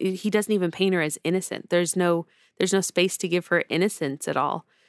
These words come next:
'cause she knows what she's doing, and then it's like she doesn't know what she's doing, but she knows and she doesn't know. So he puts her in this kind of place of ambivalence that drives me nuts, versus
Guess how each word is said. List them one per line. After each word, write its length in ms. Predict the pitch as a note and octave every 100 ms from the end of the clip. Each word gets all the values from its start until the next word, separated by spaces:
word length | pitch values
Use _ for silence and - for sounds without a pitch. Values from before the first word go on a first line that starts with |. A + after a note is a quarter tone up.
| _ _
'cause 540 | - F#3+ E3 D#3+ - - _ - - _ _ _
she 240 | - - G3
knows 260 | F3 F#3+ G#3+
what 80 | -
she's 200 | A#3 G#3+
doing, 420 | A#3 A#3 A#3 A3+
and 100 | F#3
then 100 | E3
it's 160 | D3+ -
like 140 | C#3
she 140 | - C3
doesn't 300 | B2+ E3 G#3
know 100 | G#3
what 140 | G#3+
she's 260 | - G#3+ G3
doing, 400 | G#3+ G#3+ G#3+ G3+
but 100 | E3+
she 140 | -
knows 340 | E3+ F3 F#3+ F3
and 100 | D#3
she 120 | -
doesn't 280 | E3+ G3 G#3
know. 140 | G#3 - - _
So 140 | -
he 60 | G#3+
puts 280 | - B3+ -
her 60 |
in 80 | C4+
this 140 | G#3+ - -
kind 200 | - G#3
of 160 | E3 -
place 260 | F3 G3+
of 60 | F#3+
ambivalence 640 | E3+ D#3+ E3+ G#3+ B3 - - - -
that 140 | -
drives 360 | - F3+ A3+ G3+
me 120 | F#3
nuts, 480 | F3 D#3+ - - - _ _ _ _ -
versus 880 | F3 G#3+ G#3 - G3 F3+ E3 -